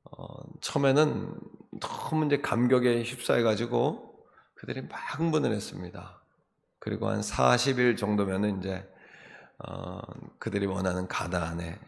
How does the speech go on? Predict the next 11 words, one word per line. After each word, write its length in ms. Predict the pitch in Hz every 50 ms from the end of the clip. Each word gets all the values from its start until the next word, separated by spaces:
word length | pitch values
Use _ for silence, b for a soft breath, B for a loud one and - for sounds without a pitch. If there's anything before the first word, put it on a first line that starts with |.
| 92 90 85 -
해안길로 640 | 139 143 139 131 120 113 - - 101 98 95 95 92
쭉 380 | - - 107 104 101 98 95 -
따라서 380 | - 85 104 98 - - 95
올라가면은 640 | 90 90 90 90 90 90 87 87 87 92 98 98 95 - b b b b b b b b _
한 120 | - 92
사십 540 | 82 - - 120 117 117 117 - - 117 110
일 140 | 110 104 95
정도면은 840 | 95 95 92 90 90 87 87 90 90 92 92 90 87 87 87 -
가나안에 600 | - - - 95 92 90 87 85 87 87 90 87
들어가거든요. 760 | - 98 95 95 90 87 87 85 82 85 87 95 - 180 208 -
그러니까, 520 | - - 104 98 98 - 123 123 120 B